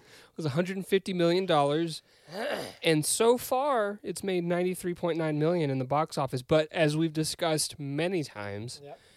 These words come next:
Speaker 1: in the age of dual release on
Speaker 2: Yeah.
Speaker 1: in, in both theaters
Speaker 2: In a
Speaker 1: and
Speaker 2: post-covid world, that means nothing.
Speaker 1: Yeah, we don't know. We don't know the numbers.
Speaker 2: Um, okay, cool. So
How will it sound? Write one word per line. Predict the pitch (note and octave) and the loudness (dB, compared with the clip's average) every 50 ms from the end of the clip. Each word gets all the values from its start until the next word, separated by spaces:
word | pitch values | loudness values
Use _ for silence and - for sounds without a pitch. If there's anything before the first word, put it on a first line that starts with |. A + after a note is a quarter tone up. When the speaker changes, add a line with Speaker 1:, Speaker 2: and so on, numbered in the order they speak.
| _ _ _ | _ _ _
Speaker 1:
in | - D#3 D3+ D3+ | -2 0 0 0
the | D3+ D3 C#3 - | 0 -2 -4 -4
age | - D3+ D3+ D#3 D#3+ E3 E3 D#3+ D3+ - - - - _ - | -4 -2 0 0 2 0 0 -2 -4 -8 -12 -12 -12 _ -4
of | D3+ C#3 C3 B2+ B2 B2 B2 B2+ B2+ - - - _ _ _ _ _ _ - E3 | -2 0 2 2 2 0 -2 -4 -8 -14 -16 -20 _ _ _ _ _ _ -20 -6
dual | D3 D3 D3 D#3 D#3+ | -2 2 2 4 4
release | D#3 D#3 C#3 C#3 C#3 C#3+ D#3+ - - - - - | 2 2 0 0 -2 -2 -2 -4 -6 -8 -10 -8
on | - C#3+ C3 D3 | -6 -4 -4 -2
Speaker 2:
Yeah. | C#3+ C3+ C3+ | -2 -4 -4
Speaker 1:
in, | D3 C#3 C3+ A#2 | -4 -6 -6 -4
in | D#3+ C#3 B2+ | -4 -2 2
both | C3+ C#3 C#3+ C3+ | 2 2 2 2
theaters | - D3+ D3 C#3 C#3+ C#3+ C#3 C3+ | 2 0 0 0 0 0 0 -2
Speaker 2:
In | - D#3+ | -4 -4
a | D3 C3+ C3+ | -2 0 0
Speaker 1:
and | C3+ - - | 2 2 0
Speaker 2:
post-covid | C#3 - - F3 F#3 D#3+ E3+ | 0 -2 -2 -2 0 0 0
world, | D#3 D3+ C#3+ C3+ C3+ | 0 -2 -2 -2 -4
that | C3+ C3+ | -6 -6
means | C3+ C3 B2+ B2 | -8 -8 -10 -10
nothing. | C3 B2 A#2 A2 C#3 F3 F3+ - _ _ _ _ | -10 -10 -10 -12 -14 -18 -20 -20 _ _ _ _
Speaker 1:
Yeah, | - E3+ F3 D3 A#2 G2+ G2+ A#2+ | 2 4 6 6 4 2 -2 -4
we | C3+ C3+ | 0 2
don't | C#3+ D3+ D3 C#3+ | 4 4 4 4
know. | D3 C#3+ C3+ C3 C3 B2+ A#2+ B2+ - | 2 2 2 2 0 0 -4 -6 -6
We | E3 C#3 | -2 0
don't | C3+ C3+ B2+ | 0 0 2
know | B2+ B2+ B2+ | 2 2 2
the | B2 A#2+ | 2 0
numbers. | A2+ A2 A2 A2 A2 G#2+ - - - _ _ - - - _ _ _ _ _ _ - | 0 -2 -4 -6 -10 -12 -14 -18 -20 _ _ -20 -20 -20 _ _ _ _ _ _ -2
Speaker 2:
Um, | A3 A3+ A3+ A3+ A3+ A3 A#3 - | 2 4 4 4 4 2 2 0
okay, | - A3 A#3 - A#3+ B3 A3 G#3 | 0 0 2 4 4 4 4 2
cool. | - - B3 B3 G3 E3 D3 | 0 0 0 2 2 2 2
So | B2+ - - A#3 G#3+ F#3+ D#3+ C#3+ C3 B2 | 0 -2 0 2 2 4 4 2 0 -4